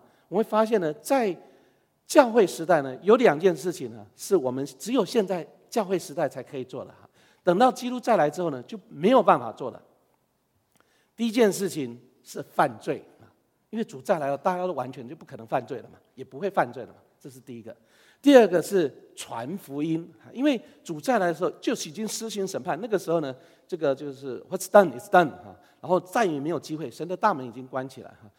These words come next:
所以呢，这也是传福音的这个重要性哈。大家想一想，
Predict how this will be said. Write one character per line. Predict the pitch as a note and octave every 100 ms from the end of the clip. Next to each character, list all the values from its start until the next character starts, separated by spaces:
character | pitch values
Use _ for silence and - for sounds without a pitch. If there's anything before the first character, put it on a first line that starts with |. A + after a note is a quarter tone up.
| _
所 | - D#3+ G3
以 |
呢， | E3 C3+ -
这 | E3+
也 | B2
是 | C3+
传 | C3 C3
福 | B2+
音 | C3
的 | A#2 - _ _
这 | B2
个 | A2+
重 | - C#3+
要 | B2+ A2
性 | - F2+
哈。 | - _ _ _ _ _ _ _ _ _ _ _ _
大 | A3+ A#3+
家 |
想 | A3 D3+
一 | F3
想， | D3 G#2+